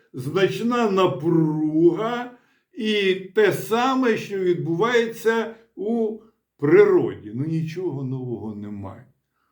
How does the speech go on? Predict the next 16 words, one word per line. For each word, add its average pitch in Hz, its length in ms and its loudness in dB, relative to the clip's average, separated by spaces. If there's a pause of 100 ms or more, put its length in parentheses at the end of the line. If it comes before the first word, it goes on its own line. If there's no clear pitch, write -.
(300)
Дивіться, 135 600 2
от 131 520 0
ті 143 300 2 (220)
літосферні 170 920 2 (360)
плити, 160 1080 0 (260)
вони 180 300 2
тиснуть 180 840 2
одна 180 360 -2
на 170 180 -2
одну, 165 460 2
і 165 60 2
виникає 202 800 -2 (200)
напруга, 196 920 0
і 233 160 0
десь 262 360 -2
ламається. 165 1300 -2